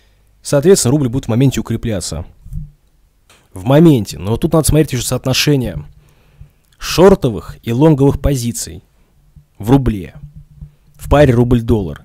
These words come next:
Если там шортов больше, но тут есть риск того, что будет шортовый вынос опять. Такой риск есть? Да, господа, такой риск есть.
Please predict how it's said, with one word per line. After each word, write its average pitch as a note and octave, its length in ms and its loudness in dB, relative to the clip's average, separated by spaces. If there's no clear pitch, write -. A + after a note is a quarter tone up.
Если - 220 -6
там C#3+ 140 -2
шортов C3+ 440 -2
больше, F3 400 0
но C#3+ 220 -2
тут C#3+ 240 -8
есть C3 160 -8
риск D3+ 180 -2
того, D#3+ 180 0
что - 140 -10
будет A#2+ 160 -6
шортовый A#2+ 400 -6
вынос G2+ 280 -6
опять. F2+ 420 -14
Такой B2+ 300 -4
риск C#3 200 0
есть? G3 400 0
Да, C#3 280 -6
господа, - 340 -8
такой C3 280 -6
риск - 220 -10
есть. - 520 -10